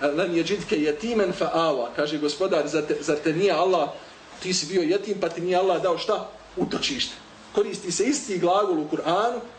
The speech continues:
i ovdje u hadisu Resulullah sallallahu alejhi ve sellem. Davanje utočišta.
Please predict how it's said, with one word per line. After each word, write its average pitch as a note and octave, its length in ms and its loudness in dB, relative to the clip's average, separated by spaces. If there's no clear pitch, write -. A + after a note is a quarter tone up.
i D3+ 80 2
ovdje F#3+ 220 2
u E3 80 2
hadisu D#3+ 400 0
Resulullah C#3+ 540 2
sallallahu B2+ 320 0
alejhi B2 80 0
ve A#2+ 40 -8
sellem. - 420 -14
Davanje F#3+ 440 2
utočišta. F3 560 -2